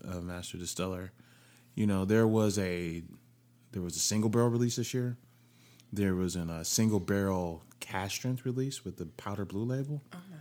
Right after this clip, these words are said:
Speaker 2: God, it's just too many releases.
Speaker 1: And then there was the, um,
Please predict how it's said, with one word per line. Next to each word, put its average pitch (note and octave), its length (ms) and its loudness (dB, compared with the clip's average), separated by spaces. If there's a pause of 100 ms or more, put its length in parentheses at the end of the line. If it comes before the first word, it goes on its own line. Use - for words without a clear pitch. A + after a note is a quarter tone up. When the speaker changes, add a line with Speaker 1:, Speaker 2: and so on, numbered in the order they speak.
(140)
Speaker 2:
God, F3+ 140 -16
it's D#3 120 -16
just - 160 -16
too G3+ 120 -12
many F3+ 200 -8
releases. E3+ 680 -8 (280)
Speaker 1:
And G2 320 0
then F#2+ 220 2
there F#2+ 180 2
was F#2 460 0
the, F#2 240 -2
um, E2 420 -8